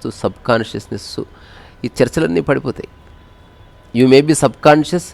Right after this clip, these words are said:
or you may be unconscious, but you are aware of those two. So you are conscious of subconscious and unconscious. Superb. And when awake or dreaming?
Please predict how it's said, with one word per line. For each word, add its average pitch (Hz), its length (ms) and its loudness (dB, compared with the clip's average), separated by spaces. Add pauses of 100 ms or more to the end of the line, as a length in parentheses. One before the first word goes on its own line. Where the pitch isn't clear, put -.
(380)
or 127 100 2
you 123 100 0
may 131 180 0
be 110 100 -2
unconscious, 110 540 -6
but 127 120 0
you 127 100 4
are 135 280 8
aware 156 220 6
of 131 100 2 (920)
those 147 260 4
two. - 180 -10 (360)
So - 40 0
you 139 120 4
are 131 100 8
conscious 147 640 2
of 139 60 0 (160)
subconscious 143 600 -2
and 135 160 -4
unconscious. - 500 -12 (1800)
Superb. 92 260 -4 (2000)
And 147 100 2
when 147 180 6
awake 156 380 2
or 143 420 0
dreaming? 139 300 -2